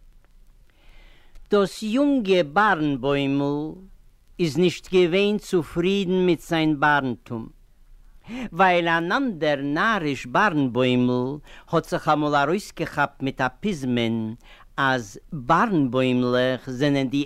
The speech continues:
ערגסטע בוימלעך אין דער וועלט. קיינער האט זיי נישט ליב, קיינער האלט פון זיי נישט. און דער ריקער פון בארן קען מען נישט מאכן, קיין עפלקוואס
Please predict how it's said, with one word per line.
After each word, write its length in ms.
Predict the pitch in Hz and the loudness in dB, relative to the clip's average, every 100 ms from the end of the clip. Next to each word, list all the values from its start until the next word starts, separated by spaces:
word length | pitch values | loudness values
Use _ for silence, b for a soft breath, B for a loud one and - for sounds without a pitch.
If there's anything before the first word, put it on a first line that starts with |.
| - | 0
ערגסטע 560 | 180 220 - - - 180 156 | -2 -2 -12 -14 -4 -2 0
בוימלעך 540 | 135 156 151 147 139 | 2 2 4 2 -2
אין 100 | 143 | -2
דער 160 | 131 120 | -2 -2
וועלט. 360 | 117 113 - - - - - _ _ - - | -4 -6 -12 -20 -20 -20 -20 _ _ -10 2
קיינער 360 | 180 156 139 | 4 4 2
האט 100 | 123 | -2
זיי 160 | - 117 | -4 -6
נישט 280 | 110 - - | -6 -8 -8
ליב, 720 | 135 160 160 156 156 151 156 147 - | -2 0 2 0 -4 -6 -10 -16 -10
קיינער 400 | - 123 104 101 | -4 -2 -2 -4
האלט 420 | 95 143 156 - - | 0 0 0 -6 -8
פון 160 | 160 143 | -4 -2
זיי 260 | 143 151 | 0 0
נישט. 640 | 151 151 151 160 - _ - B 277 311 302 208 | 0 0 -4 -8 -16 _ -20 B -14 -12 -4 2
און 220 | 202 175 | 4 4
דער 240 | 170 156 | 4 2
ריקער 1120 | 156 240 262 - - 240 240 240 240 240 - - - - - | 0 -2 -4 -10 -6 -2 -2 -4 -8 -10 -14 -18 -20 -20 -10
פון 380 | 160 165 139 98 | -2 0 0 0
בארן 540 | 123 127 127 117 123 123 | 2 4 2 0 -4 -6
קען 280 | - 123 | -6 -4
מען 180 | 123 120 | -4 -4
נישט 300 | 120 113 - | -4 -6 -8
מאכן, 500 | 127 127 117 120 120 113 | -2 -2 -2 -6 -8 -8
קיין 420 | - 113 110 107 - _ - - | -6 -6 -4 -8 -14 _ -18 -2
עפלקוואס 1400 | 147 147 - 139 147 - - 156 143 139 143 - - - | -2 -2 -6 -8 -8 -12 -8 -4 -2 -2 -6 -16 -20 -20